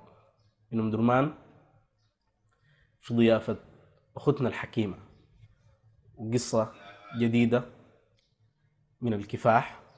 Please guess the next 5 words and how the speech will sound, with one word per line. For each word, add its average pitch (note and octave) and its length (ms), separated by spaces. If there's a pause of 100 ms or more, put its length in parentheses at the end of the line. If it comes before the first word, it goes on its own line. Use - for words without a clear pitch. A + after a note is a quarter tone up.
(640)
قصة A#2 500 (600)
من G#2+ 280 (440)
قصص - 420 (580)
الإنسانية A2 800 (460)
والعمل A2 560